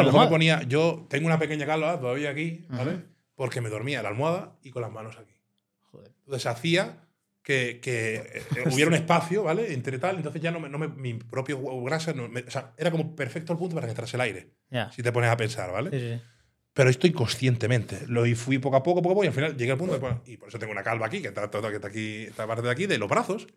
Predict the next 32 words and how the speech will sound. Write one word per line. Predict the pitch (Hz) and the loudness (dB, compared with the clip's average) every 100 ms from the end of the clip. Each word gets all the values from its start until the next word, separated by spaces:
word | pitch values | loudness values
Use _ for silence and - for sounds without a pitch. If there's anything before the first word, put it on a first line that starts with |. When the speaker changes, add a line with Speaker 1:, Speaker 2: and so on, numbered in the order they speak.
| _ _ _ | _ _ _
Speaker 1:
¿vale? | - 175 | -6 -4
De | 131 | -2
ponerme | 123 135 | -2 -2
así, | 131 262 285 _ _ _ _ _ | -4 -6 -8 _ _ _ _ _
y | - 131 | -8 -6
boca | 120 117 | -4 -4
arri-, | 113 | -4
y | |
bo-, | 117 117 | -6 -6
y | 110 107 | -8 -8
no | 123 185 | -2 0
es | |
ni | 226 | 0
siquiera | 202 185 147 | 0 4 4
boca | 135 | 6
abajo, | 208 170 160 | 4 4 0
es, | - | -2
es | 175 - | -8 -6
como | 196 180 156 - _ _ | -4 -2 -4 -10 _ _
la | 139 | -6
almohada | 127 165 190 | -4 0 -2
aquí | 185 | 0
abajo, | 208 226 262 269 - _ | -2 -2 -2 -4 -8 _
y | |
esto | 135 160 | -10 -6
para | 160 | -4
afuera, | 190 226 294 277 247 | 2 2 2 -2 -12
y | 120 110 107 _ _ | -20 -20 -20 _ _
como | - 127 120 - | 2 4 2 -2
prácticamente, | - 160 170 110 107 | 2 4 4 2 0
en | 101 | 6
covid | 127 151 | 8 8